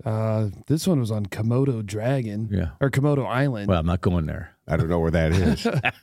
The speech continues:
Speaker 2: Yeah, they're not probably, they're not, they're not indigenous to Saint Pete's Beach, are they?
Speaker 1: No.
Speaker 2: Florida? Okay, got it. Or Bradenton or Tampa?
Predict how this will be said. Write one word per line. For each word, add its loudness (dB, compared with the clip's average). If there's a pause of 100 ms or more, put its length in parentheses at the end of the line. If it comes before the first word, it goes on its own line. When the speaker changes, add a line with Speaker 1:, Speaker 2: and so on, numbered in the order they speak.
(2500)
Speaker 2:
Yeah, 0 (140)
they're 0
not 0
probably, 2
they're 2
not, -2
they're 2
not 2
indigenous 0
to -4
Saint 0
Pete's 0
Beach, 0
are 2
they? 0 (240)
Speaker 1:
No. 2
Speaker 2:
Florida? 2
Okay, -2
got -2
it. -6
Or -4 (160)
Bradenton 0
or -2
Tampa? 0